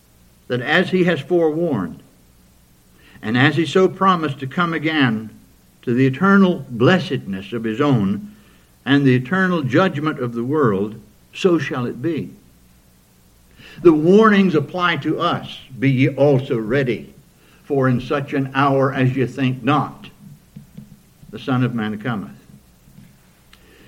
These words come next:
We look into our passage and consider the warning to immediately flee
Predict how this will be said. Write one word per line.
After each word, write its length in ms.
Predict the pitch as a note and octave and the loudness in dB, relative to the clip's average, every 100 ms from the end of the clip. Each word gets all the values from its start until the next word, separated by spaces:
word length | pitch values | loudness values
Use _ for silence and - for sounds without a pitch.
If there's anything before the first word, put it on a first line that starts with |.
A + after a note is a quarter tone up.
| G#3 - | -20 -10
We 80 | C#3+ | 2
look 200 | F3+ G#3+ | 4 4
into 200 | G#3+ G3 | 0 0
our 120 | E3+ | -2
passage 880 | C3+ G3+ G3 C#3 E3+ D#3+ C3+ - - - - - - _ _ - - | -2 0 0 0 -4 -4 -10 -14 -16 -18 -20 -20 -20 _ _ -20 -14
and 140 | D3 C#3 | -6 -2
consider 500 | C#3 C3 G3+ F#3 F3+ | -2 4 4 6 2
the 140 | C#3+ | 2
warning 800 | C#3 D3+ G3 G#3 G3 G3+ G3+ - - - _ _ _ _ - - | -2 0 2 4 6 6 4 -2 -10 -20 _ _ _ _ -20 2
to 120 | D#3+ | 2
immediately 920 | D#3 F3 B3 B3+ B3 - C3+ D#3 C#3+ - | 4 4 6 6 4 2 2 2 -2 -10
flee 600 | - G#3 B3 F#3+ B2 A#2+ | -4 0 2 2 2 -2